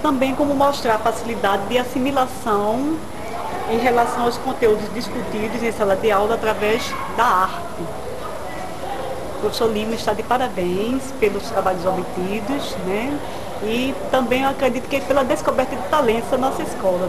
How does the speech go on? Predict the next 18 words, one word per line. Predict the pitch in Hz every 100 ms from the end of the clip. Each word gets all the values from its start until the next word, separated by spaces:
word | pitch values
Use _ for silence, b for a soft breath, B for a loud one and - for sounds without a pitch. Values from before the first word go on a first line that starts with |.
| 175
né? | 214
Pelo | 226 233
estímulo | - - 226 214
que | - -
foi | 196
dado | 175 170 180 202 269 320 - - - - - -
e | 208 240 269 -
pela | 254 277 294 277 226 - 214
a | 196 190 190
sua | - 226
prática, | 214 196 180 190 233
que | 233 -
foi | 214 196
muito | 202 247 254 -
coerente | 220 185 180 202 247 277 220
dentro | 196 185
do | - 180
contexto | 202 202 196 196 202 220 - -